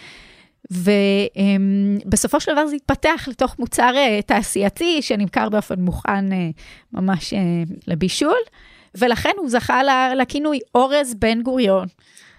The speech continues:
אה, דוגמה נוספת להמצאה, דווקא מהשדה העירוני, שבאמת, אה, אפשרה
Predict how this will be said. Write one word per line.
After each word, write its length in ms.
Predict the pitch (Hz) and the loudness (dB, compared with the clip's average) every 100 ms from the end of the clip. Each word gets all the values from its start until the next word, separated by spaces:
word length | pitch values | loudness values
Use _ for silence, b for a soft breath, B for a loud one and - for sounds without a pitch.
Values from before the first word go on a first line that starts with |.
| b b - 302 | b b -20 -10
אה, 60 | 175 175 175 175 175 180 180 - | -4 -2 -2 -2 -2 -2 -4 -4
דוגמה 380 | 202 220 220 285 | 0 2 2 2
נוספת 520 | 269 - 320 359 302 | -2 -2 -2 -2 -4
להמצאה, 540 | 233 202 247 214 220 269 - _ _ _ 190 | -4 -4 -4 -2 0 -2 -8 _ _ _ -6
דווקא 260 | 247 - | -4 -2
מהשדה 840 | 254 226 202 196 190 180 160 202 262 | 0 0 2 0 0 -2 2 4 4
העירוני, 640 | 220 190 190 233 277 262 - b b b b b - | 2 2 2 2 2 0 -4 b b b b b -4
שבאמת, 680 | - 185 202 190 208 - | 0 2 2 2 0 2
אה, 440 | 226 190 180 - 233 | 0 2 0 0 -2
אפשרה 720 | - - 220 208 226 196 | 0 0 2 2 2 0